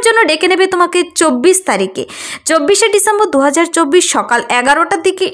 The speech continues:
ইন্টারভিউ হতে চলেছে। ইন্টারভিউর ডেট, টাইম, ঠিকানা সব বলে দেওয়া রয়েছে। যারা এই মিড ডে মিল প্রকল্পের আন্ডারে আবেদনটি করতে ইচ্ছুক, দীর্ঘদিন পর কিন্তু আবারও এরকম নোটিশ প্রকাশিত হয়ে এসেছে। নোটিশটি প্রকাশিতই হয়েছে পাঁচই ডিসেম্বরে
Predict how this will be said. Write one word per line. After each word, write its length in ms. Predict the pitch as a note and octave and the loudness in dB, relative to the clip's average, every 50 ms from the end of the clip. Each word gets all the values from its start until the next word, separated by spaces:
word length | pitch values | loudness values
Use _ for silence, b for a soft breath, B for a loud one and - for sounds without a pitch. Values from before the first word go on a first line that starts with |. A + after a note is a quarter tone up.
| - C#4+ | 0 0
ইন্টারভিউ 360 | C4+ C4+ C#4+ D#4 F4+ D#4+ F#4+ F#4+ F4 | 0 2 2 2 4 4 4 4 4
হতে 140 | F4 F4 D#4+ D4 | 2 0 0 0
চলেছে। 300 | D#4+ D#4 D4 D4+ D4 - G4+ A#4 - - C#4+ F4 | 0 0 0 0 0 -2 -4 -4 -4 -2 0 0
ইন্টারভিউর 400 | F#4+ F#4 A4 A4+ A4+ A#4 A#4+ G#4 D4 B3+ | 2 2 2 4 4 4 4 2 2 0
ডেট, 160 | D4+ E4 D#4+ - | 0 0 0 0
টাইম, 120 | G4 G4 F#4+ F#4 | 0 0 0 0
ঠিকানা 320 | E4+ D4+ - D4 C#4+ D4+ D#4 D4+ - | 0 -2 0 0 -2 0 0 0 0
সব 100 | C#4+ B3+ A3+ A3 | -2 0 0 0
বলে 160 | G#3 G3+ G3+ G3+ | 0 0 0 0
দেওয়া 160 | A3+ A#3+ C4 C#4 D4+ | 2 2 2 2 2
রয়েছে। 260 | D#4+ D#4+ D#4+ - A4+ B4 A#4 B B B B B B G#3+ G#3 | 0 0 0 0 -2 -2 -2 B B B B B B 0 2
যারা 220 | D4 D#4 D#4+ F4+ G4 - - C4+ | 4 4 4 4 2 2 0 0
এই 60 | C#4 C4+ B3+ | 2 4 4
মিড 140 | B3+ C4 A3+ A#3 | 4 4 4 2
ডে 60 | F4 F4 | 2 2
মিল 120 | G4 G4 G4 F#4+ | 2 0 0 0
প্রকল্পের 420 | F4+ F4+ F4+ F#4 F#4 F4+ F#4+ F#4+ F4+ C#4+ | 0 0 2 2 0 2 2 2 2 2
আন্ডারে 280 | B3 A3+ G#3 G3 F#3 - - A#3 | 2 2 0 0 0 0 0 0
আবেদনটি 380 | A#3+ C4 C#4 D4 D4 C#4 - C#4 - - | 2 2 2 2 2 0 0 -2 0 2
করতে 260 | C4+ C4 C4 C4 - D#4 D4 B3+ | 2 2 0 0 -2 -2 0 0
ইচ্ছুক, 300 | B3+ B3 - - A#3+ G#3 A#3 A3+ | -2 -2 -2 -2 0 0 0 2
দীর্ঘদিন 400 | B3 F#4 D#4+ F4+ A4+ G#4+ B4+ C#5 C5 B4+ - | 2 2 2 2 2 2 2 0 -2 -2 0
পর 160 | D#4 E4+ G4+ A4 - | 2 2 2 2 0
কিন্তু 180 | G#4+ G#4+ G#4 G#4+ G4+ | -2 0 2 2 2
আবারও 200 | F4+ F4 F4+ F#4+ F#4 D#4 | 2 2 2 2 4 2
এরকম 220 | C#4+ D4+ D4+ E4+ E4 D#4 | 2 2 2 2 2 2
নোটিশ 220 | D4+ C#4+ D4+ D4 C4 B3 B B B B C4 | 2 2 0 0 -2 -4 B B B B 0
প্রকাশিত 400 | C4 B3+ D4 D#4 - - F#4+ F4 F4 E4 | 0 2 2 0 0 0 2 2 4 4
হয়ে 160 | D#4+ D4 D4 C#4+ C#4 | 4 4 4 2 2
এসেছে। 300 | C#4+ D4+ D4 C#4+ - G#4+ A#4 A4+ B B B B B B3 | 2 0 0 0 0 0 -2 -2 B B B B B 2
নোটিশটি 360 | C#4 D4 D4 A4 G#4+ - B4+ C5 B4+ C5 | 2 2 2 2 2 2 0 0 0 0
প্রকাশিতই 580 | D#4+ D#4+ D#4+ F4 G#4 G#4+ - A4+ A#4 B4+ B4+ A#4+ G#4+ | 0 0 0 0 0 0 0 0 2 4 4 4 4
হয়েছে 260 | G#4+ G#4+ G4 - G4+ G#4+ G#4+ G#4+ - | 4 4 2 2 0 0 0 0 0
পাঁচই 320 | C#4+ D4 E4 D#4+ - G#4 F#4 D#4 | 0 0 0 2 0 0 2 2
ডিসেম্বরে 440 | C#4+ - - A3+ G#3+ G#3 G3+ F#3+ | 0 2 2 2 2 2 2 0